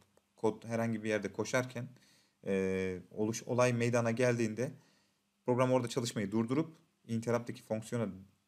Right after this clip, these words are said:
dönüp oradaki işlemleri gerçekleştirdikten sonra tekrar, e, kaldığı yerden programın akışına devam edebiliyor.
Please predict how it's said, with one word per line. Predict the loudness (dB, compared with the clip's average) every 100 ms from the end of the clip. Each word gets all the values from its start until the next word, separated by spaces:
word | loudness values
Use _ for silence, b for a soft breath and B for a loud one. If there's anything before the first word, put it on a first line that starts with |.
| _ -6
dönüp | -2 -2 -4 b b _
oradaki | 0 2 0 -2
işlemleri | -2 -2 -2 -2
gerçekleştirdikten | -2 -4 -6 -6 -8 -6 -4
sonra | -2 -4
tekrar, | -4 -4 -4 -4 b b b -16
e, | -12 -10
kaldığı | -2 -2 2
yerden | 2 2 -2 -2
programın | -2 0 -2
akışına | -4 -4 -2
devam | 0 0
edebiliyor. | 0 -4 -4 -10